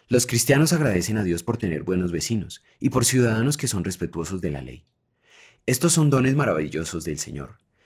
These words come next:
y Él premiará a tales personas en esta vida por sus obras generosas.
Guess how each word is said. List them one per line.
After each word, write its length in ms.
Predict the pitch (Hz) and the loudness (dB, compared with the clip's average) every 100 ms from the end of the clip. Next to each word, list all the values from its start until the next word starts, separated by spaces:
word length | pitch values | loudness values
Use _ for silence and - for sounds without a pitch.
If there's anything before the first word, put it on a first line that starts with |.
| _ _ | _ _
y 120 | 131 | 4
Él 120 | 135 | 4
premiará 400 | 151 160 143 92 | 4 2 2 0
a 80 | 82 | -2
tales 260 | - 110 131 | 0 0 0
personas 440 | 98 - 90 117 | -4 -4 -4 -4
en 100 | 80 | -6
esta 220 | 71 73 | -6 -6
vida 260 | 67 71 110 | -6 -4 -6
por 140 | 85 | -8
sus 220 | 76 73 73 | -8 -8 -6
obras 280 | 78 76 | -6 -6
generosas. 640 | - 65 - 113 - - | -8 -12 -10 -10 -10 -16